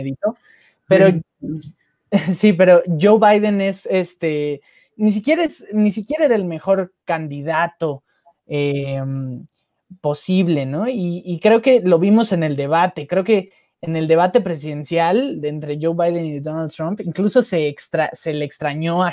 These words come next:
Speaker 1: Hillary Clinton, ¿no? Que fue
Speaker 2: <laughs>
Speaker 1: capaz de, de proponer mejores cosas. Y, pero vamos, finalmente creo que,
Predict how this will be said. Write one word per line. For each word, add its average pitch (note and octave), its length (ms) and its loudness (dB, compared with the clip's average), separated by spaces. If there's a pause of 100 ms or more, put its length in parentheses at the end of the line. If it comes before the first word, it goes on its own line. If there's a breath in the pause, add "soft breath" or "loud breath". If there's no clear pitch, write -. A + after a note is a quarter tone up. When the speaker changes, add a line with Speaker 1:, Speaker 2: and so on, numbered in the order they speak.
Speaker 1:
Hillary D#3 360 0
Clinton, D3 520 -6
¿no? F#3 140 -10
Que A3+ 120 -8
fue D#3+ 260 -4
Speaker 2:
<laughs> D#3+ 300 -8
Speaker 1:
capaz D#3 360 -2
de, D#3+ 220 0 (380 soft breath)
de D#3+ 120 4
proponer D#3+ 440 0
mejores F3 420 2
cosas. F#3 360 2 (440 soft breath)
Y, G3 880 2 (1200)
pero F#3 200 4
vamos, G#3 300 2
finalmente A#3+ 600 0
creo A3+ 300 2
que, G#3 460 -2